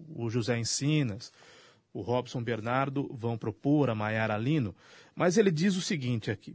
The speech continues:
e essa notícia está na Gazeta de Limeira hoje, que o Independente pode abandonar a Série B.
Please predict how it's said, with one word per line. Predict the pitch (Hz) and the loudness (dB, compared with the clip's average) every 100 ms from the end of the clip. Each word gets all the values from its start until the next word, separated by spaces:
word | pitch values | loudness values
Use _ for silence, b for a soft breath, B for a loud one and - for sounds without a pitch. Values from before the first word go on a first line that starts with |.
| - | 0
e | 165 | 2
essa | 175 170 | 2 2
notícia | 151 135 180 - | 2 0 0 0
está | 165 - 170 | 0 2 2
na | 160 | 2
Gazeta | 135 113 127 135 | 0 0 0 0
de | 113 | -4
Limeira | 113 104 110 107 | -2 -2 -2 0
hoje, | 98 131 131 143 b b b b b b | 0 0 0 -4 b b b b b b
que | - | 2
o | 160 | 4
Independente | 156 160 143 135 160 - | 4 4 2 2 2 2
pode | 160 156 | 2 4
abandonar | 147 147 185 160 127 131 151 | 4 4 4 4 4 4 4
a | 151 | 2
Série | - 143 147 | 0 2 2
B. | 113 98 127 98 | 0 4 4 4